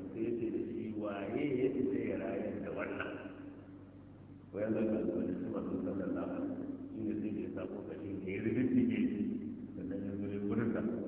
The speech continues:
ya ce, "Waye ya isa ya rayar da wannan?" To, shi ne Allah ya ce ya buga mana misali. Sai da ya ɗauko kashi, ka ga ɗauko kashi buga misali, cewa ga misali kashi yana ga yadda kashi ke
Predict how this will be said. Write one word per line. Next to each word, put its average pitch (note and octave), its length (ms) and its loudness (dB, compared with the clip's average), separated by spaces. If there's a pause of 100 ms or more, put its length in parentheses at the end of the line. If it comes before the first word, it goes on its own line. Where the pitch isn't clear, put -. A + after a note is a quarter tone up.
(240)
ya A2+ 160 4
ce, - 260 2
"Waye - 460 2
ya - 140 6 (100)
isa - 260 4
ya - 160 -2
rayar F#2 380 2
da - 140 -4
wannan?" - 400 -2 (680)
To, G#2 120 -6
shi G#2+ 180 -4
ne B2 120 0
Allah A#2+ 280 2
ya - 120 0
ce - 140 -2
ya - 180 -4
buga A#2 280 0
mana F#2+ 240 -2
misali. F2 480 -6 (580)
Sai A2 200 0
da B2 80 4
ya - 80 2
ɗauko A2 360 0
kashi, G#2+ 280 -2
ka - 160 -2
ga B2 120 4
ɗauko B2 340 6
kashi C3+ 280 6
buga - 220 8
misali, - 460 6 (540)
cewa - 300 4
ga G2 140 4
misali - 640 2
kashi - 340 0
yana B2+ 260 8
ga - 160 6
yadda B2+ 360 6
kashi - 360 0
ke - 160 -2